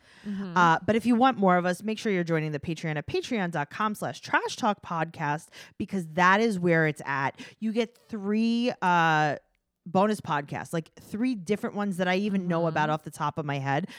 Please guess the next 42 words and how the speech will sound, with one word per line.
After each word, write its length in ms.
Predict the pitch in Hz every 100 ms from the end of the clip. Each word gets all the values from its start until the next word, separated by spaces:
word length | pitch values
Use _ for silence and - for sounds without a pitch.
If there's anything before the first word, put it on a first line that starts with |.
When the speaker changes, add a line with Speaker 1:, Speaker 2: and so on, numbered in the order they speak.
| -
Speaker 2:
and 100 | 170
there's 180 | 156 165
probably 680 | 165 165 151 160 156 165
Speaker 1:
<laughs> 120 | 165 151
Speaker 2:
more. 360 | 151 175 240 247 240 -
So 300 | 247 208 185
there's 240 | 175 190 202
B 200 | 180 233
S, 320 | 226 240 - - -
uh, 320 | 165 160 151
and 200 | - 170
that 180 | 175 185
is 380 | 190 180 170 - _ 190
Noelle 340 | 185 185 254
and 100 | 190
I. 120 | 143
We 160 | 143 156
answer 260 | 147 147
fan 320 | 131 233 226 226
questions. 560 | 220 202 165 196 180
We 60 | 165
Speaker 1:
Mm-hmm. 80 | 208
Speaker 2:
talk 140 | 139
about 180 | 139 120
ourselves. 640 | 120 170 - 185 185 180 185
You 60 |
know, 100 | 151
we 120 | 135
give 180 | 139 160
you, 140 | 156 160
like, 160 | 151 - - 175
very 440 | 151 175 220 208
intimate 440 | 170 160 170 156 131
details 380 | 151 156 143
of 100 | 139
our 100 | 123
lives, 300 | 147 147 147
our 140 | 139 -
address, 480 | 165 175 170 170 165
our 80 | 120
phone 280 | - 165 170
number. 340 | 165 160 160